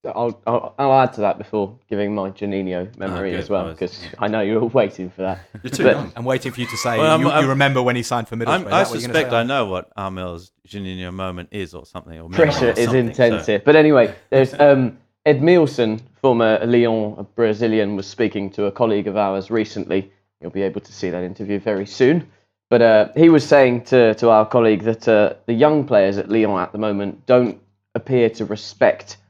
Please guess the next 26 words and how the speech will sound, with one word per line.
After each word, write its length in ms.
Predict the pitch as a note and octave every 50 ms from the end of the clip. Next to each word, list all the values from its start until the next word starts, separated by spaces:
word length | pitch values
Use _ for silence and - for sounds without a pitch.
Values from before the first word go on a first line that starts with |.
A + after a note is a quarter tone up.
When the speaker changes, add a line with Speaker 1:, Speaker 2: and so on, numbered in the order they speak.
| _ _ -
Speaker 1:
the 140 | G#2 -
O 80 | G#2 G#2+
L 160 | G#2 G2+ G2
shirt 500 | G2+ - - - A2+ G#2+ G#2 F#2+ - -
the 80 | - G2
way 240 | F2+ G2+ F#2+ F#2+ G2+
that 180 | G2 - - F2
the 60 | G2
young 240 | G2+ G2 F#2 F2+ -
players 340 | - A2 G2 F2+ F#2+ F#2 -
did 340 | _ _ A2+ G#2 G2+ - - _ _ _ _ _ _ -
during 240 | A2+ A2 G2+ G2 G2
Juninho's 600 | - G2+ G2 A2+ A#2 A2 G#2 G2 F2+ F2 F2+ -
time 240 | _ - G2+ F#2+ F2 -
at 80 | -
the 80 | F2 F2+
club. 320 | - G#2+ F#2+ F#2+ F2+ - _ _ _ _ _ _ _
And 220 | - G#2+ G#2+ G2+ - _ _ _ _ _ _ _ _ _ _ _ _ _ _ _ _ _ _ -
I'm 140 | A#2+ A#2+
sure 300 | A2+ - - D#3 C3+ A#2+ G#2
that 120 | A2 G2
if 160 | G#2 G2+ -
Ed 140 | G#2 A2 F#2+
Mielson's 500 | B2 C#3 C#3 C3 A#2 G#2+ - G2+ G2+ G2
thinking 360 | - A2+ G2+ F2+ - F#2+ F#2+
that 280 | G2 G2 F#2+ - -